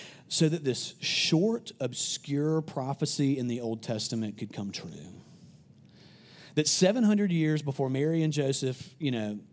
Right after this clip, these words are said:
heard about Jesus, were on this journey, that, that, that, that Micah chapter five, this, this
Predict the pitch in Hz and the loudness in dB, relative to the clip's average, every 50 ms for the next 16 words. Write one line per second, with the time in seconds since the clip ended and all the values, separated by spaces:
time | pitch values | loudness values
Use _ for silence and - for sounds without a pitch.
0 | - - - 170 185 190 180 175 165 165 156 151 160 160 160 160 156 156 147 - | -10 -2 0 2 2 4 4 2 2 0 0 0 2 2 2 2 0 -2 -2 -4
1 | 123 117 139 165 170 165 156 151 - 151 143 139 139 139 139 135 139 131 123 131 | -4 -2 -2 0 0 0 0 0 -2 -2 -2 0 -2 -2 0 0 -2 -2 -2 -6
2 | 131 131 131 127 131 - 127 120 - 127 127 135 143 165 196 220 214 220 208 185 | -4 -4 -4 -4 -2 -2 -4 -2 -2 -2 0 0 2 2 0 0 0 0 -2 0
3 | - - 185 160 160 - - 156 139 - 147 135 127 113 107 110 107 - 123 120 | 0 -2 -2 -2 -4 -4 -4 -6 -4 -4 -4 -4 -2 -4 -6 -6 -8 -6 -8 -8
4 | - | -8